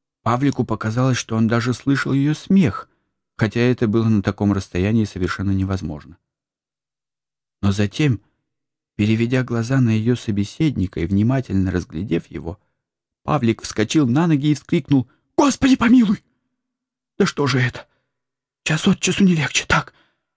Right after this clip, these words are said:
Верно! Он, он, он самый! От этого и мышка тут, понятное дело!" Собеседники Фаньки.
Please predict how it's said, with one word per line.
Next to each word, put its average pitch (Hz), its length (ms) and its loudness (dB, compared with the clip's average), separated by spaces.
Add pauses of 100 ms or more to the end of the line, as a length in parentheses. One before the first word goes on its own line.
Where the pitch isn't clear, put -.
(220)
Верно! 147 460 2 (800)
Он, 349 320 0 (340)
он, 403 300 2
он 269 180 6
самый! 320 560 2 (800)
От - 220 -6
этого 120 300 -4
и 139 100 4
мышка 170 400 2
тут, - 400 0
понятное 160 600 -2
дело!" 190 380 0 (2000)
Собеседники 82 720 -2
Фаньки. 92 500 -4